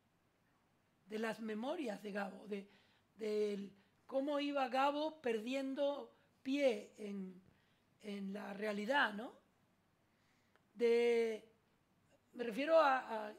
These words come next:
en la vida cotidiana, hablando con ella, ¿no? De, de Mario Vargas Llosa le preocupaban las cosas que le preocupaban a los amigos de Mario Vargas Llosa. Y esa preocupación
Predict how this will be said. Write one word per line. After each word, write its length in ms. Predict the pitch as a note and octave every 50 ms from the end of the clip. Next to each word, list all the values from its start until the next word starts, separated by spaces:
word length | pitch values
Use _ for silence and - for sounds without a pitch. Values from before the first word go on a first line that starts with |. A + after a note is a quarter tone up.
| -
en 120 | G#3 G#3+ G#3+
la 100 | G#3+ G#3+
vida 220 | A#3+ C4 C#4+ C#4
cotidiana, 600 | C4+ C4+ G#3+ B3+ A#3 G#3+ B3+ C#4 D4 C#4+ B3+ A3+
hablando 400 | G#3+ G#3+ A3+ A#3+ A#3+ A#3 A3 G3+
con 160 | - A3 G#3
ella, 260 | G#3 G#3 G3 F#3+ F3+
¿no? 80 | F#3 F#3+ - _ _ _ _ _ _ _ _ _ _ _ _ _ _ _ _ _ _ _ _ _ _
De, 480 | - A3+ A3 A3 A3 A3 A3 A3 G#3 G3+ - _ _ _ _ _ _ _ _ _ _ _ _ _ _ _ _ _ _ _ _ _ _ _ _ _ -
de 220 | G#3 G#3+ A3 G#3+
Mario 320 | G#3 G#3+ B3 C4+ D4+ D4+ D4+
Vargas 280 | D4 C#4 C4 C4 A#3+
Llosa 400 | G#3 C#4 C#4 C4+ - E4 E4+ F4 - - _ _ _ _ _ _ _ _ _ -
le 100 | A3+ A3+
preocupaban 640 | F#3+ A3+ A#3 G3 G#3+ F3+ - C#4 C#4+ D4+ E4+ F4 D#4+
las 120 | C#4 A3 -
cosas 640 | - C#4 C#4 - - E4+ F4+ F#4 - - - _ _ _ _ _ _ _ _ _ _ _ _ _
que 160 | - A#3+ A#3+
le 100 | A#3 A#3+
preocupaban 600 | F#3+ A3 A3 F#3 G#3+ F#3 - C4 C4+ D4 E4+ F4+
a 60 | D#4
los 180 | B3+ A#3 G#3+ -
amigos 440 | A#3 G#3+ A3 B3+ D4 E4+ F4 E4 -
de 100 | C4 A#3
Mario 300 | A3+ A#3+ B3+ C4+ C4 B3
Vargas 280 | A#3+ A3+ G#3 G#3+ F#3
Llosa. 260 | G3 G3 F3 - - - _ _ _ _ _ _ _ _ _ _ _ _ _ _ _ _ _ _ _ _ _ _ _ _ _ _
Y 120 | G#3 A3
esa 180 | G#3+ G#3+ B3+ A3
preocupación 640 | B3+ C4 G#3+ C4 G3+ B3+ A#3 - - C#4 D4 D#4